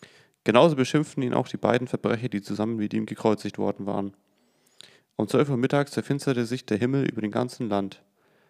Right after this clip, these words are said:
Das dauert bis um drei Uhr. Gegen drei Uhr schrie Jesus, „Eli, Eli,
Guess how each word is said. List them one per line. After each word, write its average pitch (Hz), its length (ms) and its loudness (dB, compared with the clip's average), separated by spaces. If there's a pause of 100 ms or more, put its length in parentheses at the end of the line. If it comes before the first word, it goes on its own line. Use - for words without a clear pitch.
(480)
Das 147 220 2
dauert 117 260 2
bis - 200 -6
um 104 80 -6
drei 110 260 0
Uhr. - 280 -2 (280)
Gegen 143 240 -2
drei 101 220 2
Uhr 123 180 0
schrie 104 240 -4
Jesus, 120 380 -4 (1300)
„Eli, 117 420 4
Eli, 120 540 2